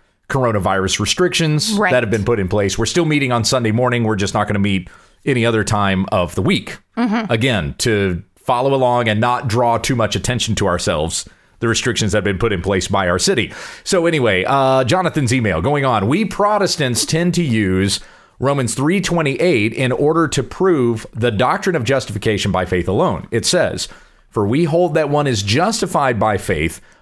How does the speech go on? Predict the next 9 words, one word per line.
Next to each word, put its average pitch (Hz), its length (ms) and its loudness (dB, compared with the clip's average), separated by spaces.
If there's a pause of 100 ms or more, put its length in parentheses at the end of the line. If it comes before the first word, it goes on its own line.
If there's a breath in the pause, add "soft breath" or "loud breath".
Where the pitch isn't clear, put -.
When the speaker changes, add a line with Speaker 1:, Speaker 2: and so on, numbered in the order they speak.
(120 soft breath)
Speaker 1:
apart 123 440 0
from 117 360 0 (120)
works 110 420 0
of 92 320 0
the 104 100 2
law.' 113 380 0 (600)
But 117 240 0
some 220 400 0
people 95 600 0